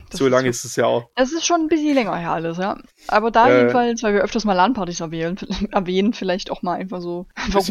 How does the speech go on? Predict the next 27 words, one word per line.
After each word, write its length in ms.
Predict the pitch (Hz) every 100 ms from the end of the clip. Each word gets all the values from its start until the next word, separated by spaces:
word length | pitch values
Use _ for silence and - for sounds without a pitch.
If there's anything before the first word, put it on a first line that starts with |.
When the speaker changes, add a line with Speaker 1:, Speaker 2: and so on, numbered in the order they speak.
| 220
Speaker 1:
warum 100 | 233
wir 40 |
das 180 | 202 143
so 40 | -
Speaker 2:
Kontext. 40 |
Speaker 1:
oft 240 | 190 202
erwähnen. 640 | - 185 196 202 240 269 233
<laughs> 160 | - -
Speaker 2:
Bisschen 260 | 247 180 240
Kontext 480 | 170 180 160 - 135
noch 120 | 147
für 140 | - 139
euch. 220 | 135 135
Speaker 1:
Ja, 140 | 208 202
ein 80 |
bisschen 200 | 208 233
Kontext. 640 | 220 175 240 240 233 - -
Äh, 200 | 202 196
Speaker 2:
Es 100 | 196
hat 100 | 196
Speaker 1:
es 80 | -
Speaker 2:
viel 120 | 196
Speaker 1:
gab 100 | 220
Speaker 2:
mit 80 | 196
uns 80 | 220
Speaker 1:
einige, 220 | 240 208
Speaker 2:
gemacht. 580 | 147 147 - - -